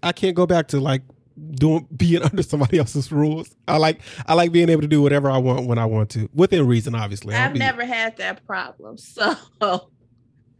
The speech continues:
Speaker 2: I do. I've
Speaker 1: But
Speaker 2: always been
Speaker 1: then
Speaker 2: able to do what I wanted to do.
Speaker 1: But then, uh, aren't, then you've been adulting forever. <laughs> Like, if you've been able to do whatever you
Speaker 2: But
Speaker 1: want to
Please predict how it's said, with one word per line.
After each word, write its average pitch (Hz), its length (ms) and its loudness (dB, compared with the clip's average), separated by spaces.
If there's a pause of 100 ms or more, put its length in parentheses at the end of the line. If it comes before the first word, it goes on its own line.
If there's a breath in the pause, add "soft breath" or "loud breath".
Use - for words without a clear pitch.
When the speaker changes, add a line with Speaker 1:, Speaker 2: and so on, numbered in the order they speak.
(1500)
Speaker 2:
I 220 120 -6
do. 208 220 -6
I've 214 160 -10
Speaker 1:
But 226 100 -8
Speaker 2:
always 285 120 0
been 294 160 2
Speaker 1:
then 233 60 0
Speaker 2:
able 190 100 -10
to 196 60 -12
do 190 180 -10
what 208 120 -8
I 190 80 -8
wanted 208 420 -14
to - 100 -20
do. - 300 -16 (220)
Speaker 1:
But 202 120 0
then, 208 140 0
uh, 202 60 -2
aren't, 208 400 -8
then 202 320 -4 (180)
you've 208 160 0
been 214 120 2
adulting 220 360 0
forever. 202 480 -2 (300)
<laughs> - 80 -4 (240)
Like, 220 220 4
if - 800 -6
you've 277 160 4
been 233 140 4
able 220 160 6
to 214 80 4
do 220 140 0
whatever 214 280 2
you 220 60 -2
Speaker 2:
But 233 120 6
Speaker 1:
want 214 140 4
to 208 80 0